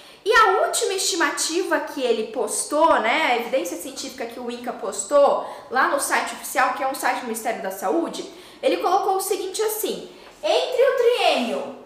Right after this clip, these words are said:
dois mil e vinte e dois mil e vinte e dois, ou seja, triênio, três anos, dois mil e vinte, dois mil e vinte e um, dois mil e vinte e dois.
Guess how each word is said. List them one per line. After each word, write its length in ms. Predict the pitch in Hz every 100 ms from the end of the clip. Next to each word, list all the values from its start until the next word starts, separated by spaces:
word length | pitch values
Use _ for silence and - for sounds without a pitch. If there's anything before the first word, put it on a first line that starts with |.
| - - _ _ _
dois 400 | 202 262 254 247
mil 280 | 269 339 415
e 200 | 480 -
vinte 880 | 302 294 285 - 392 415 - - - - _ _ 262
e 100 | 240
dois 300 | 247 240 247
mil 380 | 277 381 427
e 20 | 403
vinte 400 | 254 240 - 320
e 20 |
dois, 640 | 254 233 247 - - - - - _ _ - _ -
ou 160 | 254
seja, 640 | 311 381 247 185 233 185 -
triênio, 420 | 302 339 233 202
três 260 | 277 392 330
anos, 520 | 277 - - - - - - 220
dois 180 | 233
mil 100 | 277
e 100 | 349
vinte, 280 | 359 392 370
dois 140 | 349 339
mil 80 |
e 20 | 339
vinte 200 | 320 349
e 40 |
um, 80 | 311
dois 200 | 330 339
mil 120 | 330
e 60 | 330
vinte 140 | 330
e 60 | 392
dois. 540 | 214 - - -